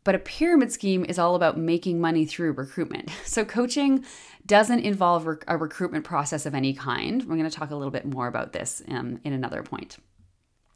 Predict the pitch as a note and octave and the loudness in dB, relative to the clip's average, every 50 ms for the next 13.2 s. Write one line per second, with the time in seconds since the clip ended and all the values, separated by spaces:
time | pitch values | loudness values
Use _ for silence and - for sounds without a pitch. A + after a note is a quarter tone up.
0 | _ - - - - - - - _ _ - - C#4 C#4+ D#4 E4 D4 B3+ B3 A#3 | _ -20 -20 -20 -20 -20 -20 -20 _ _ -2 0 0 4 6 4 4 4 4 2
1 | - G3 G3 G3+ F#3+ - - - F#3+ F3+ F3+ E3+ E3+ D#3+ D#3+ E3 D3+ C#3 - - | 0 0 -2 -2 -2 -2 -2 0 2 2 2 2 2 0 0 0 -2 -2 -2 -2
2 | - - - C3 - _ _ _ - _ _ - G#3 A3+ A3+ - D4+ D4+ D4+ D4+ | -4 -6 -8 -8 -12 _ _ _ -20 _ _ 2 2 2 4 4 2 4 4 2
3 | A#3+ - - A#3+ A#3+ C4 C#4 C#4 C#4+ C4 G#3 G#3 G3 G3+ G3 G3+ - G#3 G3+ - | 0 0 0 2 4 6 6 6 4 4 2 2 2 2 0 0 0 -2 0 0
4 | G3+ G3 G3+ F3+ F3 - - - - D3 D3 D3+ E3 - E3 D#3 C3+ C#3 D3 C#3+ | 0 0 -2 -2 -2 -4 -6 -2 0 0 0 0 0 0 0 0 0 0 -2 -4
5 | D3 C#3+ C#3+ B2 - - C3+ C3+ - - C3 B2 C3 D#3 F#3+ G3 G3 - - F3+ | -4 -4 -4 -4 -2 -4 -6 -4 -2 0 0 2 2 0 0 -2 -2 -2 0 0
6 | F3+ - - F3 E3+ - - - G3 F#3 G3 G3 A3+ A3+ G#3 - - G3+ G3+ G3 | 0 0 0 -2 -2 -4 -2 2 4 4 4 4 0 -2 -2 -2 0 0 0 0
7 | F#3 - D#3+ D3+ - D#3+ D#3 D3+ D#3 E3 D3+ - - - E3+ D#3 D3 - - C#3 | 0 -2 -4 -2 0 2 2 2 2 2 0 -2 -4 -4 -4 -2 -2 -2 -2 -2
8 | C#3 C#3 C#3+ D#3 C#3+ C#3+ - - D#3 D#3+ D#3+ E3+ F3 E3 - F3+ D#3 D#3 - D#3+ | -4 -4 -4 -4 -6 -6 -4 -4 -4 -2 -2 -2 -4 -4 -4 -4 -4 -4 -4 -6
9 | D3+ D3+ - - E3 D3+ D#3 D#3+ D#3+ - F3 E3 D3+ C#3+ C3 C#3 C3+ - - - | -6 -8 -4 0 2 4 4 4 4 2 0 0 2 2 2 2 0 -2 -4 -2
10 | D3 C#3 B2+ C3 C3+ - C3+ C3+ C3+ - - - A1+ A#1+ F3+ A3+ C#4 - - - | -2 0 0 0 -2 -2 -2 -2 -2 -2 -4 -4 -2 -2 -2 -2 -2 -4 -6 -12
11 | - - - - - F3+ F3+ F3+ F3 - - G3 G3+ G#3 F3 - F3 E3 D#3+ D#3+ | -20 -20 -18 -8 -4 0 2 2 2 4 4 4 4 2 2 2 2 2 2 2
12 | D3+ D3+ D3 C#3+ D3 C#3 - - B2+ B2+ - - - - C3+ - - G#3 A3 B3+ | 2 0 -2 -2 -4 -4 -4 -4 -4 -2 -4 -6 -8 -8 -8 -8 -4 -2 -2 0
13 | C4+ C4+ - | 0 -2 -4